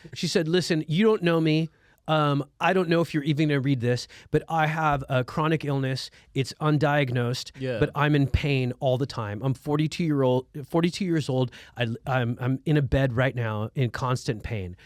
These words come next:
Speaker 2: Jesus.
Speaker 1: One of my
Speaker 2: Hey.
Speaker 1: friends forwarded me this <laughs> video of yours, and then I went onto your Instagram account and looked at all these other videos,
Speaker 2: Mm.
Speaker 1: and for about forty-five minutes,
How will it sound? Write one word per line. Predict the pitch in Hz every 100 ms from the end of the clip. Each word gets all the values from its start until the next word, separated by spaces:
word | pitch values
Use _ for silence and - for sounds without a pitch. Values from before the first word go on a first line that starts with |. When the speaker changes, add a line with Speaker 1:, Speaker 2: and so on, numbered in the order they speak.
| -
Speaker 2:
Jesus. | 120 139
Speaker 1:
One | 131 170
of |
my | 196 156
Speaker 2:
Hey. |
Speaker 1:
friends | - 156 147 143
forwarded | - - 151 156 151 131
me | 127 123 123 123 - -
this | - 143
<laughs> | 117 156
video | 170 131
of | 107
yours, | 107 104 139 196 - - - -
and | 147 143 123
then | 175 170 160 -
I | 156 160 165
went | 131 147 165
onto | 160 160 147
your | 143
Instagram | 160 143 131
account | 123 131 135
and | 139
looked | 139 143
at | 151
all | 147 175
these | 180 160
other | 160 143
videos, | 139 127 110 110 -
Speaker 2:
Mm. | 131 110
Speaker 1:
and | 85 147
for | - 139
about | 123 123 -
forty-five | - 165 185 160 143
minutes, | 131 117